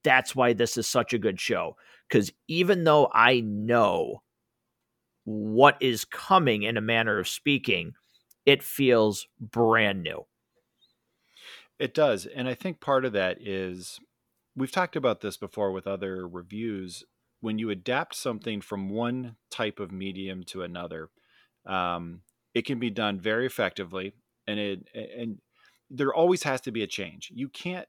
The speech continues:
Speaker 2: just take a popular comic book and make it into a great movie. It just doesn't work that way. You have to make some changes. You have to understand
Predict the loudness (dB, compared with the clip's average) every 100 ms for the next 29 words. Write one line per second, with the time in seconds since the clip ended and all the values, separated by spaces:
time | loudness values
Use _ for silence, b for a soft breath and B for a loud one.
0 | -16 -8 -2 -2 -2 -10 -16 _ _ -2
1 | -2 -2 -10 -4 -2 -2 -4 -8 -6 -6
2 | -6 -6 -6 -6 -10 -8 -6 -6 -6 -8
3 | -6 -6 -6 -6 -6 -4 -4 -6 b b
4 | b _ -6 -4 -2 -2 -2 -6 -6 -6
5 | -16 -14 -10 -8 -4 -4 -4 -2 -2 -2
6 | -6 -12 -8 -8 -6 -6 -6 -8 -10 -10
7 | -4 -4 -4 -12 -10 -10 -10 -8 -6 -6
8 | -8 -8 -8 -10 -14 -16 -12 -6 -6 -6
9 | -6 -6 -10 -12 -10 -8 -8 -8 -8